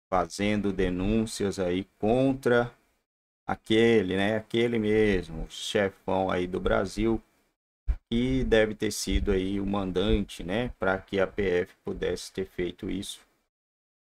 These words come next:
Coisa que não era pra ter acontecido, mas aqui no Brasil, muitas coisas que não era pra estar acontecendo,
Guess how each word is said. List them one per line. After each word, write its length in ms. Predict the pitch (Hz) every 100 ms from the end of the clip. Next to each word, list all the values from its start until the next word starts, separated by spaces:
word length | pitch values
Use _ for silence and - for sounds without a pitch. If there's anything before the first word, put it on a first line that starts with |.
| _
Coisa 360 | - 127 120 127
que 160 | -
não 200 | 123 123
era 200 | 110 107
pra 200 | 107 107
ter 340 | 104 104 104 107
acontecido, 1000 | - 104 - 110 110 113 - 120 113 92
mas 220 | 87 90
aqui 200 | 95 -
no 80 | 110
Brasil, 520 | 113 127 110 95 113 117
muitas 440 | 101 104 110 104
coisas 440 | - 92 90 92
que 120 | - 104
não 160 | 104
era 180 | 92 90
pra 200 | - 90
estar 260 | 90 - 87
acontecendo, 840 | - 101 - 113 - 101 101